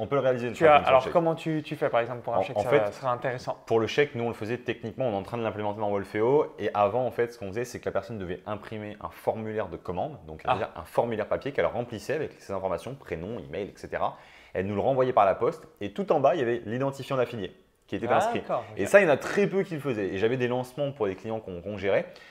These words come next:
Speaker 1: Et effectivement, on avait des dizaines de milliers d'euros de commissions sur les chèques parce qu'on avait ce moyen de suivre les chèques aussi. Et ça, il y en a très, très peu qui, qui le faisaient
Speaker 2: Bah, je crois
Speaker 1: et
Speaker 2: que
Speaker 1: qui
Speaker 2: vous
Speaker 1: savaient
Speaker 2: êtes
Speaker 1: faire.
Speaker 2: les seuls, hein. Chapeau.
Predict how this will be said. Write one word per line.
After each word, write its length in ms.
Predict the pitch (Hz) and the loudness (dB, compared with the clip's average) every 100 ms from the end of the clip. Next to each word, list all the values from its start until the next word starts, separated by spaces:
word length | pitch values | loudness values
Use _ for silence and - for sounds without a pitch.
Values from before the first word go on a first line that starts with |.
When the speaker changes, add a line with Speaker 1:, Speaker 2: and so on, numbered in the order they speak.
| - | -10
Speaker 1:
Et 100 | 101 | -8
effectivement, 380 | 101 104 - 120 | -6 -6 -4 -2
on 80 | 170 | 0
avait 160 | 95 | -2
des 80 | 82 | -4
dizaines 540 | 85 113 117 120 151 113 | -8 -8 -2 2 2 0
de 60 | |
milliers 220 | 110 104 | -6 -4
d'euros 220 | 104 107 107 | -2 -2 -2
de 80 | |
commissions 640 | 90 - 143 127 - 127 113 - | -4 -6 -4 -6 -8 -10 -10 -18
sur 340 | - - 131 | -16 -6 -4
les 120 | 95 | -4
chèques 280 | - 135 - - - | -2 -4 -4 -16 0
parce 180 | - 104 | 2 4
qu'on 140 | - 180 | 2 -2
avait 160 | 131 | -2
ce 140 | 143 117 | -2 -2
moyen 240 | 104 135 | 0 0
de 100 | 120 | -2
suivre 380 | 98 - 143 113 | -6 -6 0 0
les 80 | 101 | 0
chèques 160 | 127 | -4
aussi. 240 | 107 - 87 _ | -6 -10 -18 _
Et 80 | 98 | -6
ça, 100 | 156 | -2
il 40 | |
y 20 | 160 | -2
en 40 | |
a 40 | |
très, 220 | 110 - 135 | -2 -4 -6
très 140 | 113 | -6
peu 140 | 117 | -10
qui, 260 | 120 - 87 | -10 -10 -10
qui 120 | - | -6
le 60 | 90 | -4
faisaient 120 | 82 | -4
Speaker 2:
Bah, 60 | 135 | -4
je 80 | |
crois 120 | - 135 | -4 -4
Speaker 1:
et 40 | |
Speaker 2:
que 20 | |
Speaker 1:
qui 60 | 131 | 0
Speaker 2:
vous 60 | |
Speaker 1:
savaient 80 | 131 | 0
Speaker 2:
êtes 60 | 92 | 0
Speaker 1:
faire. 60 | 135 | -2
Speaker 2:
les 40 | |
seuls, 200 | 127 196 | 4 4
hein. 120 | 170 147 | 4 -2
Chapeau. 540 | - 151 160 147 - | 0 4 4 4 -2